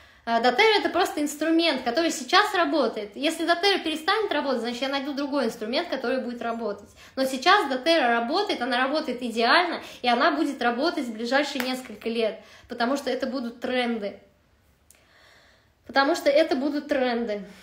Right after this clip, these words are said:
О чём речь? Речь идёт о компании дотера. Можно погуглить. Речь идёт о компании дотера, с которой я сейчас сотрудничаю, с которой, в которой я развиваюсь и помога-,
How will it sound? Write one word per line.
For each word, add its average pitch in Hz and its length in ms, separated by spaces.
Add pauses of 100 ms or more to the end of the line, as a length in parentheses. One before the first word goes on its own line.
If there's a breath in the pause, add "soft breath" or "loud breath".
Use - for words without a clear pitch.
(640 loud breath)
О 269 140
чём 381 220
речь? 370 240
Речь 370 260
идёт 359 280
о 277 80
компании 320 500
дотера. 226 720 (600)
Можно 277 240
погуглить. 247 640 (580)
Речь 311 260
идёт 311 240
о 233 40
компании 262 460
дотера, 220 500 (1300 soft breath)
с - 80
которой 269 380
я 262 100
сейчас 247 240
сотрудничаю, 349 640
с - 60
которой, 254 500
в 240 40
которой 254 360
я 240 100
развиваюсь 277 480
и 254 40
помога-, 240 540